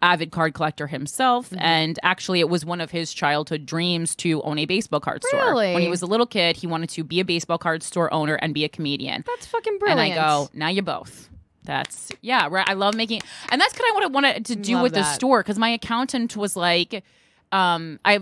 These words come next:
Speaker 1: there was, like, two accountants at the firm, and the dad kind of said to the son, and I work with the son more, but the dad said to the son, like,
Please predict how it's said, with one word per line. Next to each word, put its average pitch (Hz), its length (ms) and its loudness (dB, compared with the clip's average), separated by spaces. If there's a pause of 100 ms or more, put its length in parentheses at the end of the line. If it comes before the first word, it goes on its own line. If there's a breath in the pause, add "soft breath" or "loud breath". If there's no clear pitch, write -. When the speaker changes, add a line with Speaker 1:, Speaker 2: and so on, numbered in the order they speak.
Speaker 1:
there 202 120 0
was, 190 120 2
like, 202 200 -2
two 285 180 2
accountants 185 680 2
at 170 220 2
the 160 140 0
firm, 170 560 -2 (280 soft breath)
and 160 460 0 (560)
the 196 120 2
dad 208 500 2
kind 190 160 0
of 160 80 -4
said 170 220 -2
to 180 100 -2
the 165 80 -2
son, 185 580 2
and 165 380 0
I 170 100 2
work 170 160 -8
with 175 80 -12
the 160 60 -12
son 165 240 -6
more, 156 120 -6
but 175 120 -8
the 180 60 -6
dad 190 260 2
said 185 140 -2
to 175 60 -8
the 160 100 -8
son, 220 280 0
like, 160 300 0